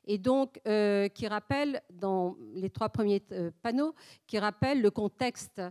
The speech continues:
de, euh, de, de la, du début de la résistance. Nos femmes. Bien souvent, on a, enfin, on a souvent dit que, euh, la résistance était une affaire d'hommes.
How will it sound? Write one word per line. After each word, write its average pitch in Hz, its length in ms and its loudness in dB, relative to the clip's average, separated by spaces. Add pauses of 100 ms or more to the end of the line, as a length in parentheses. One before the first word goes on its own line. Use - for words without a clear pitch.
(320)
de, 214 520 2
euh, 175 800 2
de, 175 300 -4 (120)
de 180 100 -10
la, 160 220 -10
du 160 160 -10
début 202 300 2
de 196 100 -2
la 190 100 0
résistance. 185 720 -4 (1300)
Nos 277 180 4
femmes. - 360 -8 (560)
Bien 208 220 0
souvent, 262 720 0
on 220 160 0
a, 240 80 0 (160)
enfin, 170 360 -10
on 175 120 -2
a 170 80 0
souvent 214 340 0
dit 330 340 2
que, 269 400 0
euh, 202 220 -2
la 202 140 -2
résistance 208 800 -4
était 214 240 -4
une 214 240 -4
affaire 214 340 -2
d'hommes. 160 400 -2